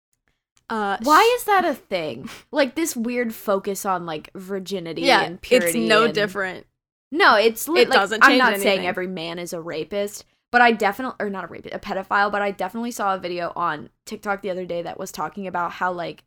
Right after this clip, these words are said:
Speaker 2: when women have to start taking care of their husbands and stuff, or, like,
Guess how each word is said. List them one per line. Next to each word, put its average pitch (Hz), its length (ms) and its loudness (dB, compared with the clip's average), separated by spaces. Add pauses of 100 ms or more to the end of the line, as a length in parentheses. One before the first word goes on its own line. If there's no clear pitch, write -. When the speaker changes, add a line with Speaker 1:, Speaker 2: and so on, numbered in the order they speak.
Speaker 2:
when 202 320 -2
women 185 320 -6
have 190 240 -6
to 196 80 -10
start - 480 -4
taking 180 460 -10
care 170 360 -6
of 175 200 -6 (500)
their 190 220 -2
husbands 180 520 -8
and 196 140 -12
stuff, 202 320 -4 (100)
or, 196 180 -6
like, 196 280 -6